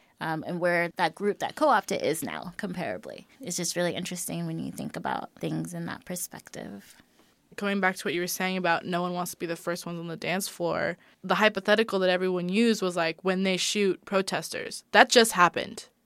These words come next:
Speaker 2: To me, my thought last night was, "Are we gonna be in the street tomorrow?" You'd think, you would hope, right, that
Speaker 1: Mm-hmm.
Speaker 2: people didn't even escalate. People were just occupying a police station,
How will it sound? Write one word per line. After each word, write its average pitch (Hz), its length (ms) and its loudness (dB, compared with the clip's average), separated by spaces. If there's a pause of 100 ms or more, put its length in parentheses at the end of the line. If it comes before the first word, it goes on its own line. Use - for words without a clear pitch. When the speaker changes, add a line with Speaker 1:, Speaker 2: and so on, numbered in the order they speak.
(380)
Speaker 2:
To 220 120 2
me, 302 260 8
my 233 180 12
thought 214 220 4
last 190 220 4
night 208 180 6
was, 180 220 2
"Are 175 120 6
we 190 100 6
gonna 180 160 -2
be 175 100 -4
in 160 80 -4
the 156 80 -6
street - 280 -4
tomorrow?" - 460 -8 (380)
You'd 196 260 -2
think, 233 440 10
you 226 140 4
would 226 100 8
hope, 226 500 10
right, 196 380 6
that 175 300 8
Speaker 1:
Mm-hmm. 190 100 -16 (100)
Speaker 2:
people 320 260 6
didn't 262 260 6
even 226 220 6
escalate. 196 720 2 (160)
People 214 240 0
were 202 120 4
just 185 280 -2 (200)
occupying 190 460 0
a 170 60 -4
police 247 240 0
station, 175 540 -2